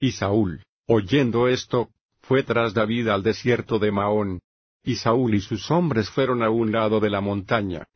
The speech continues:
y David y sus hombres fueron al otro, y el propósito de David era escapar lo más rápido posible, por temor a Saúl, porque Saúl y sus hombres hacían un círculo alrededor de David y sus hombres para tomarlos.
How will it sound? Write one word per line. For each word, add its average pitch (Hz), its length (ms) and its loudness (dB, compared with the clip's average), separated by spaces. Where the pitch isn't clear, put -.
y 127 140 4
David 104 400 -2
y 113 120 -2
sus - 280 -8
hombres 147 400 0
fueron 107 320 4
al 98 120 -2
otro, 139 460 -2
y 117 140 0
el 113 120 -2
propósito 120 680 -2
de 117 100 2
David 107 400 0
era 143 240 2
escapar 117 540 0
lo 107 100 2
más 104 260 2
rápido 139 480 0
posible, 113 600 0
por 110 180 0
temor 110 380 2
a 95 40 -2
Saúl, 101 520 0
porque 110 320 2
Saúl 117 360 0
y 107 60 0
sus - 300 -6
hombres 113 400 0
hacían 127 420 2
un 135 180 2
círculo 113 560 0
alrededor 107 640 2
de 113 120 2
David 110 380 0
y 113 80 0
sus - 280 -6
hombres 117 400 0
para 113 240 2
tomarlos. 113 800 -2